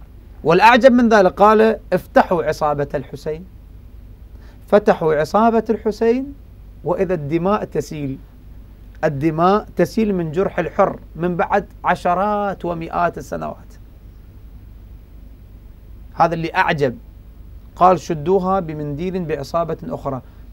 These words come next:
شدوه بعصابة أخرى، من قطع الدم، نزف الدم، عصابة ثانية، ثالثة، رابعة، أرجعوا عصابة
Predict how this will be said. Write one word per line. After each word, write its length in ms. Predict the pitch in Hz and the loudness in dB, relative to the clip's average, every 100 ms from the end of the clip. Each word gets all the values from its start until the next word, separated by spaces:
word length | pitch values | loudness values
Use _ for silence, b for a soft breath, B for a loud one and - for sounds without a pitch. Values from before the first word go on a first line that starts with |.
| - - | -20 -8
شدوه 480 | 175 156 196 185 165 | -6 0 2 2 -2
بعصابة 520 | 170 151 180 175 175 | -6 -4 -4 -4 -4
أخرى، 360 | 180 180 175 170 | -8 -8 -4 -4
من 180 | 165 147 | -4 -4
قطع 320 | 151 - 123 | -4 -4 -6
الدم، 360 | 123 120 110 120 | -6 -4 -6 -6
نزف 260 | 131 123 - - | -6 -6 -10 -14
الدم، 360 | 120 127 113 - - - - b b b b b - 143 | -4 -4 -4 -10 -18 -20 -20 b b b b b -10 -4
عصابة 340 | 147 185 170 | 2 2 2
ثانية، 500 | - 175 170 170 170 | -2 -2 -2 -2 -6
ثالثة، 600 | 170 151 175 180 180 170 | -2 0 0 -2 -2 -4
رابعة، 560 | 165 180 170 175 185 - | -2 -4 -2 -2 0 4
أرجعوا 440 | 220 202 214 190 | 4 6 2 2
عصابة 480 | 190 202 214 220 202 | -2 0 0 0 0